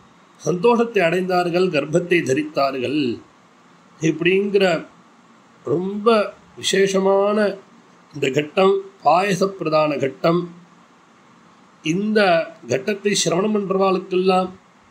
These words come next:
நிச்சயம் சந்ததி காமனையா இருக்கிறவாளுக்கு நிச்சயம்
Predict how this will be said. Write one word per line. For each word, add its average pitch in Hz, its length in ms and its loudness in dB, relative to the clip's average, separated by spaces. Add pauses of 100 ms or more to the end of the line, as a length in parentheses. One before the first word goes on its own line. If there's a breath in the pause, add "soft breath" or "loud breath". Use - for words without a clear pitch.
(320)
நிச்சயம் 214 680 0 (1800)
சந்ததி - 20 4
காமனையா 214 800 2
இருக்கிறவாளுக்கு 202 640 0
நிச்சயம் 190 360 -2